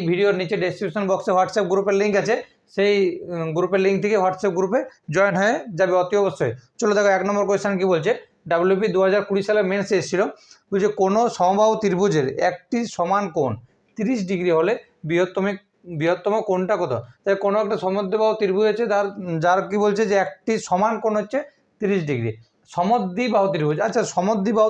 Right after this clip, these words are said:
ত্রিভুজ মানে কি? আমরা, আমরা সমদ্বিবাহু ত্রিভুজ এই কথাটা মানে কি? সমদ্বিবাহু, সমদ্বিবাহু মানে হচ্ছে দুটো বাহু সমান। সমদ্বিবাহু মানে হচ্ছে দুটো বাহু সমান।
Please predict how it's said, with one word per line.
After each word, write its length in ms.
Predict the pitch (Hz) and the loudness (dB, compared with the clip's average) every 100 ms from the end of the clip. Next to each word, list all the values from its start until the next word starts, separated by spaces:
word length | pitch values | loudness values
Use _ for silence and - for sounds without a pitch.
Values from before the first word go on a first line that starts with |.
| - | 2
ত্রিভুজ 240 | 196 208 202 | 0 0 0
মানে 140 | 196 175 | 0 -2
কি? 80 | 120 - _ _ _ - | -6 -10 _ _ _ -6
আমরা, 320 | 170 165 208 214 185 | -2 0 -2 -2 -2
আমরা 200 | 175 185 208 - | 0 2 0 0
সমদ্বিবাহু 560 | 170 190 185 214 196 208 | -2 0 0 2 2 2
ত্রিভুজ 320 | 202 170 190 196 202 | -2 -2 0 0 -2
এই 60 | 190 | -2
কথাটা 240 | 185 214 196 | 0 0 2
মানে 120 | 196 190 | 0 0
কি? 60 | 175 - | -4 -4
সমদ্বিবাহু, 800 | 160 185 175 156 196 226 185 143 131 131 - | -4 -2 -4 -2 -2 2 2 2 -2 -8 -6
সমদ্বিবাহু 500 | 165 180 185 202 208 | -2 -2 0 0 2
মানে 100 | 208 208 | 0 -2
হচ্ছে 180 | 202 262 - _ - 156 | -2 -6 -8 _ -10 -4
দুটো 180 | 185 220 | 0 2
বাহু 140 | 208 233 - _ - | 4 2 -4 _ -2
সমান। 240 | 190 156 101 - _ _ - | 0 0 -2 -10 _ _ -4
সমদ্বিবাহু 540 | 165 185 180 214 214 220 | -2 -2 -2 0 0 0
মানে 100 | 226 | -2
হচ্ছে 160 | 254 190 | -2 -2
দুটো 140 | 190 220 | 0 2
বাহু 120 | 226 220 | 0 0
সমান। 180 | 185 | -2